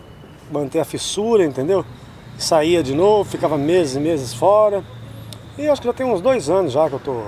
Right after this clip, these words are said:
tô na rua de uma vez, entendeu? Dia treze agora, foi numa sexta-feira, meia-noite e meia. Minha mãe faleceu, fiquei sabendo só na segunda-feira. E é isso aí, né, cara?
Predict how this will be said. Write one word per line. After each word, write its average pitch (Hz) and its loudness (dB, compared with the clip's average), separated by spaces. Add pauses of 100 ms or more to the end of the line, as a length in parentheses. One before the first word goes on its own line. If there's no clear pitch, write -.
(140)
tô 143 -6
na 143 -2
rua 127 0
de 135 -6
uma 135 -2
vez, 180 0
entendeu? 151 -4 (680)
Dia 151 0
treze 147 -2
agora, 143 2 (360)
foi 135 -6
numa 131 -4
sexta-feira, 160 0
meia-noite 156 -2
e - -4
meia. 196 2 (460)
Minha 151 0
mãe 147 0
faleceu, 165 0
fiquei 170 -4
sabendo 143 -4
só 156 -4
na 170 -2
segunda-feira. 156 0 (1080)
E 269 -2 (1040)
é 269 0
isso 277 -2
aí, 277 0
né, 254 -6
cara? 117 -6